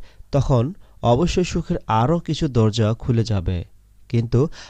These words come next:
আপনি যদি সর্বদা বন্ধ দরজার দিকেই তাকিয়ে থাকেন, তবে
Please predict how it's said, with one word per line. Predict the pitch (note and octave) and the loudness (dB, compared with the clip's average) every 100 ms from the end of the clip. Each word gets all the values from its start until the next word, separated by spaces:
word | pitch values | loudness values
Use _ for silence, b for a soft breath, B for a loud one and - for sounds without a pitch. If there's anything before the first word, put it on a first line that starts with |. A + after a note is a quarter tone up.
| B | B
আপনি | B2 - E3+ | 4 6 4
যদি | D#3+ E3+ | 2 4
সর্বদা | - C#3+ C#3+ D3 | 4 4 4 2
বন্ধ | B2+ A#2 B2 | 4 2 4
দরজার | C3 C3 B2+ B2+ | 4 2 4 2
দিকেই | A#2+ A2 A2+ G#2 | 2 2 0 2
তাকিয়ে | A#2 G#2+ C#3+ C#3 | 2 0 0 0
থাকেন, | C3 B2 A2 C3+ F#3+ b b b | 2 0 -2 -4 -8 b b b
তবে | A#2 G#2 G#2+ | 0 2 2